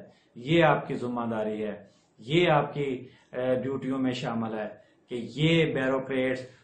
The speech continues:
जो साहिवाल को नोच के खा गए, सोने की चिड़िया समझ के खा गए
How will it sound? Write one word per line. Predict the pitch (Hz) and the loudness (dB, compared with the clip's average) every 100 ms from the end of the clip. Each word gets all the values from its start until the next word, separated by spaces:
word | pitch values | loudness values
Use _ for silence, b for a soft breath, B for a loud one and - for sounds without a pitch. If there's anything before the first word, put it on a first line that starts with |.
| - | -4
जो | 143 | -2
साहिवाल | - 139 139 139 127 143 147 | 0 0 0 2 4 4 2
को | 151 147 - B B 127 | 2 0 0 B B -6
नोच | 147 170 175 - | 2 4 4 2
के | 165 | 0
खा | - 143 127 | 2 2 2
गए, | 131 127 | 2 -2
सोने | - 147 147 156 | -4 -4 0 0
की | 151 - | 0 -2
चिड़िया | - 196 214 185 | 0 4 6 6
समझ | - 143 143 - | 4 -2 -4 -4
के | 139 | -4
खा | - 120 113 | -4 -4 -2
गए | 120 107 | -2 -4